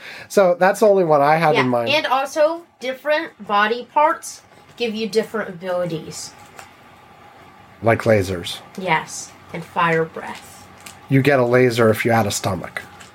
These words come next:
Speaker 2: No, you get a laser if you add a, uh, dinosaur eye.
Speaker 1: Oh.
Speaker 2: Ob-, obviously, it's a robot dinosaur,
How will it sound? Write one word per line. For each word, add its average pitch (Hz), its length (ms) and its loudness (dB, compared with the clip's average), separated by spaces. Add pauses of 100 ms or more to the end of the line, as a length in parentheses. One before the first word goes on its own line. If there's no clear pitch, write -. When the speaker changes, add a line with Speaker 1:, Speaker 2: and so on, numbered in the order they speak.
(160)
Speaker 2:
No, 190 100 -4
you 170 160 -6
get 180 200 -4
a 175 60 -6
laser 180 480 -2
if 165 220 -12
you 160 220 -4
add 170 440 0 (680)
a, 175 360 0
uh, 165 240 0 (720)
dinosaur 175 760 -2
eye. 156 400 -8 (600)
Speaker 1:
Oh. 117 300 0 (240)
Speaker 2:
Ob-, - 100 -18 (220)
obviously, 214 600 0
it's 170 160 -14
a 165 60 -8
robot 175 560 -2
dinosaur, 156 680 -14